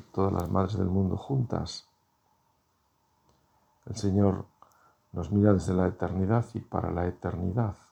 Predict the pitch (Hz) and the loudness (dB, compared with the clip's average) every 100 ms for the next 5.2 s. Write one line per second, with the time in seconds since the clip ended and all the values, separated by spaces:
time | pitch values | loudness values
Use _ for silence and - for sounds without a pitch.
0 | _ _ _ _ _ _ _ _ _ _ | _ _ _ _ _ _ _ _ _ _
1 | _ _ _ _ _ _ _ _ _ _ | _ _ _ _ _ _ _ _ _ _
2 | _ 95 101 104 101 95 104 104 101 98 | _ -2 0 2 2 0 2 2 2 -2
3 | - 87 101 95 - _ _ _ _ _ | -4 0 0 0 -6 _ _ _ _ _
4 | _ - 82 92 - 98 92 104 - - | _ -12 -2 -2 0 0 2 0 0 -6
5 | 87 | -8